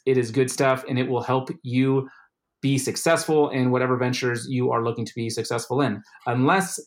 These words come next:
you listen to my locks, that is, <laughs> then you will struggle. However, Matt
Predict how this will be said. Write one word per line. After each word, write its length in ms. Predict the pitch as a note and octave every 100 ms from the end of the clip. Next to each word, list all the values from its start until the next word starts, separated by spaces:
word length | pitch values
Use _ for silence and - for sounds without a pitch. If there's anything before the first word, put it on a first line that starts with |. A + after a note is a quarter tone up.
| _
you 140 | C#3+ D3
listen 240 | C3+ C3
to 100 | C3
my 160 | B2+ A#2+
locks, 360 | A#2 G2 -
that 160 | - G#2+
is, 420 | G2 - - B2+
<laughs> 0 |
then 280 | C#3+ D#3 D#3+
you 120 | D3+
will 100 | C#3
struggle. 520 | B2+ - C#3+ C#3+ C3+ - - -
However, 560 | - C#3 F#3+ D#3 G2 - - _ -
Matt 480 | B2 G3 B2 -